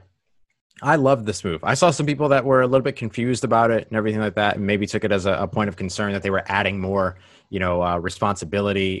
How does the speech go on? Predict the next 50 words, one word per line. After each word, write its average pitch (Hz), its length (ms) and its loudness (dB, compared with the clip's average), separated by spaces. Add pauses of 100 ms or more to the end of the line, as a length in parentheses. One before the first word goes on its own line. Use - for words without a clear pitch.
in 95 220 -4
the 90 100 -4
front 95 200 -4
office 95 340 -4
and 87 100 -10
splitting 104 320 -4
up 98 140 -6
the 104 60 -2
G 92 200 -4
M 95 120 -2
duties 92 360 -6
and 90 80 -12
things 92 140 -8
like 92 100 -8
that. 127 100 -4
But 214 140 2
it 143 60 0
makes 113 180 -2
sense. 95 180 -4 (240)
There's 156 140 2
a 156 40 0
lot 165 160 6
of 156 60 4
teams 156 280 0
that 127 100 0
have, 131 300 2 (360)
that 123 140 4
don't 135 160 4
even 120 240 0
go 123 400 6
and 117 160 -4
split 139 400 0
by 104 180 2
college 123 400 4
scouting 110 480 2
and 92 140 -4
pro 131 200 4
scouting 107 380 2
personnel, 101 480 0
that 92 140 -4
they 98 80 0
just 107 180 -2
have 107 180 0
a 95 60 -4
player 110 320 0
personnel, 101 680 -2 (240)
and 110 120 4
then 104 100 -2
there's 95 180 -4
directors 98 720 0